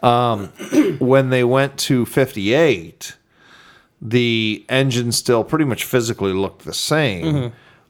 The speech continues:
Speaker 1: But fifty-eight was the first year with the Chevy V eight where you could get the side motor mounts. Prior to
Speaker 2: Hmm.
Speaker 1: that, the motor mounts were mounted in the front and the rear of the engine. So they were mounted on the very
Speaker 2: Interesting.
Speaker 1: Yeah,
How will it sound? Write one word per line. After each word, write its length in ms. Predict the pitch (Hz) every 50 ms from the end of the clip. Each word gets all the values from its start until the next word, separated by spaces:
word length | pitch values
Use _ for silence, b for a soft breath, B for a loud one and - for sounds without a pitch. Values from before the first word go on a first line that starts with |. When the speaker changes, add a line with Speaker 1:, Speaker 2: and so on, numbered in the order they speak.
| b _
Speaker 1:
But 380 | - 113 110 110 110 107 - -
fifty-eight 500 | 160 160 151 - 131 123 123 131 131 110
was 160 | 117 113 95
the 60 | 92 95
first 400 | - - 131 123 113 - - -
year 260 | 110 110 110 110 107
with 140 | 104 101 98
the 60 | - 87
Chevy 600 | - - 113 107 101 98 101 98 98 95 85 - _ _ _
V 380 | 92 78 58 78 98 110 107 104
eight 300 | 101 95 92 95 92 - -
where 140 | 90 92
you 140 | 92 95 95 87
could 120 | 101 98
get 120 | 98 87 -
the 60 | 95
side 380 | - - - 110 95 98 95 87
motor 260 | 95 107 123 120 107
mounts. 320 | 87 85 69 58 50 - -
Prior 380 | _ - - 151 180 202 196
to 80 | 233 -
Speaker 2:
Hmm. 60 | 98
Speaker 1:
that, 300 | 104 101 101 101 87 -
the 40 | 95
motor 220 | 101 104 110 110 107
mounts 300 | 107 101 98 95 - -
were 60 | 95
mounted 300 | 95 95 92 95 95 92 90
in 100 | 90 85
the 60 | 85
front 380 | - - - 120 110 104 - -
and 160 | 90 92 87
the 60 | 87
rear 280 | 87 101 95 90 90 87
of 100 | 82 -
the 120 | 82 87 92
engine. 320 | 98 98 87 90 - -
So 120 | - -
they 80 | 92 95
were 40 | 95
mounted 320 | 95 104 104 104 101 92 92
on 120 | 90 87
the 80 | 87 85
very 220 | 90 87 85 87
Speaker 2:
Interesting. 540 | 156 135 - - - - - - - - -
Speaker 1:
Yeah, 300 | - 101 95 85 69